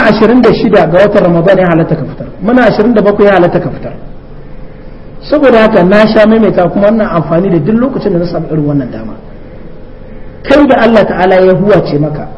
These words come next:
a yanzu nan da muke magana yau takwas ga watan Sha'ban. Haka ne ko ba ka bane?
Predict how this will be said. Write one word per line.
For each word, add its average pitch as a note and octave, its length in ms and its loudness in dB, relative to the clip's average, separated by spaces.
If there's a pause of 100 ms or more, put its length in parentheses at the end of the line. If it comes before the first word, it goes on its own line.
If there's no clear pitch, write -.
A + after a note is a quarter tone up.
a G#3 80 2
yanzu A3+ 420 4
nan D4+ 180 4
da G3+ 100 2
muke G#3+ 220 2
magana F3+ 360 2
yau A#3 260 4
takwas A3 300 0
ga E3+ 80 2
watan E3+ 160 0
Sha'ban. B2+ 360 -6 (1700)
Haka G3+ 180 2
ne F3 120 2
ko F3+ 100 0
ba E3+ 120 2
ka D3 100 -4
bane? C3+ 180 -4